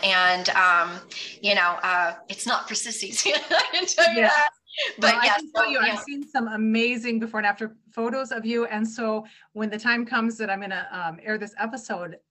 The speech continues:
Speaker 2: with your permission, I would love to post some of your
Speaker 1: I'd like
Speaker 2: transformational pictures because they're
Speaker 1: Absolutely.
Speaker 2: amazing.
Speaker 1: Yeah.
Speaker 2: Just
Speaker 1: But
Speaker 2: look
Speaker 1: my, my
Speaker 2: beautiful.
Speaker 1: doctor, Leah, at Integrated Wellness said, "You need to see a surgeon."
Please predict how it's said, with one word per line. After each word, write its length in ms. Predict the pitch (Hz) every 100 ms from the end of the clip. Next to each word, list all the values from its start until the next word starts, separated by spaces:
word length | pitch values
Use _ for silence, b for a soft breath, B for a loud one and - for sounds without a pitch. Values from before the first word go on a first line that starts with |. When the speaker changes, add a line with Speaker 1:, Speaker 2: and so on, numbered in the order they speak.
| _
Speaker 2:
with 180 | 202 202
your 80 | 220
permission, 580 | 214 208 226 - 196
I 140 | 190 170
would 120 | 180
love 200 | 190 196
to 100 | 180
post 300 | - 180 180
some 160 | 185 185
of 100 | 170
your 320 | 175 165 165 b b -
Speaker 1:
I'd 220 | 240 233
like 140 | 208 208
Speaker 2:
transformational 400 | 220 220 - -
pictures 400 | 190 175 151 147
because 240 | 185 175 196
they're 20 |
Speaker 1:
Absolutely. 800 | 214 208 240 240 202 202 - _
Speaker 2:
amazing. 360 | 180 175 160 160
Speaker 1:
Yeah. 240 | 214 214
Speaker 2:
Just 320 | 214 - - -
Speaker 1:
But 100 | 240
Speaker 2:
look 80 | 220
Speaker 1:
my, 200 | 233 - - - - -
my 140 | 233
Speaker 2:
beautiful. 180 | 233 233
Speaker 1:
doctor, 180 | 233 262 254
Leah, 220 | 269 233 208
at 80 | 202
Integrated 480 | 220 226 220 233 233
Wellness 380 | 233 254 - 294
said, 260 | - 208
"You 140 | 220 233
need 160 | 233
to 60 | 214
see 180 | 208 226
a 60 |
surgeon." 420 | 220 254 311 -